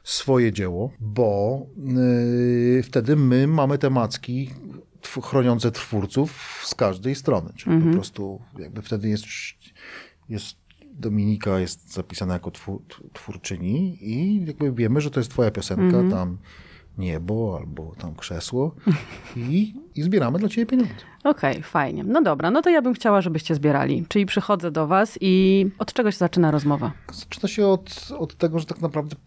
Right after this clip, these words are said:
Speaker 1: musisz, y, powierzyć nam, jakby podpisać z nami umowę
Speaker 2: Jaka to
Speaker 1: o
Speaker 2: jest umowa?
Speaker 1: Już zaraz ci dokładnie powiem, żebym nie pomylił tytułu.
Speaker 2: <laughs>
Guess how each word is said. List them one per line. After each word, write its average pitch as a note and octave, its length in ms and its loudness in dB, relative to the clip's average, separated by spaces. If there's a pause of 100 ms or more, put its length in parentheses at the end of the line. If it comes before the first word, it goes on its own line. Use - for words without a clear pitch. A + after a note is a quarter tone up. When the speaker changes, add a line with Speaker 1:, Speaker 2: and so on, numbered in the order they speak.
(120)
Speaker 1:
musisz, - 500 -4
y, D3+ 300 0 (140)
powierzyć D3 460 -2
nam, C#3 240 0 (320)
jakby C3 280 -6
podpisać C3+ 340 -2
z B2+ 40 -2
nami C3+ 200 2
umowę A#2+ 520 2 (240)
Speaker 2:
Jaka F#3 200 2
to B2 60 4
Speaker 1:
o - 20 0
Speaker 2:
jest D#3+ 180 -4
umowa? D#3 280 -2 (500)
Speaker 1:
Już A2+ 240 -12
zaraz A#2 160 -8
ci - 140 -12
dokładnie A2+ 340 -2
powiem, A#2 200 -2
żebym A2+ 200 2
nie A2+ 60 4
pomylił A2+ 340 2
tytułu. A#2 400 -2
Speaker 2:
<laughs> - 40 0